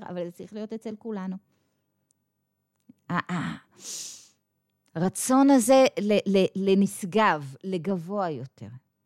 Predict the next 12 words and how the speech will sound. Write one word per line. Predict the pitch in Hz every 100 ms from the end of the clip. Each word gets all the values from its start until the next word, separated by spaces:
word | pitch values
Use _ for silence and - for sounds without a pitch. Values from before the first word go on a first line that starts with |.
| _ _ _ _ -
אהבת | 196 190 180 165 190 254 294 -
החיים, | 311 - 214 214 254 226
התשוקה | 208 - 240 - - 254 262
לחיים, | 269 269 - 269 269 -
זה |
צריך | 240 370 359
להיות | 320 311
אצל | 269 285 254
כולנו. | 269 247 196 196 202 _ _ _ _ _ _ _ _ _ _ _ _ -
ועכשיו | 143 170 254 381 339 349 - - 185 185
אני | 185
מגיעה, | 165 156 160 190 208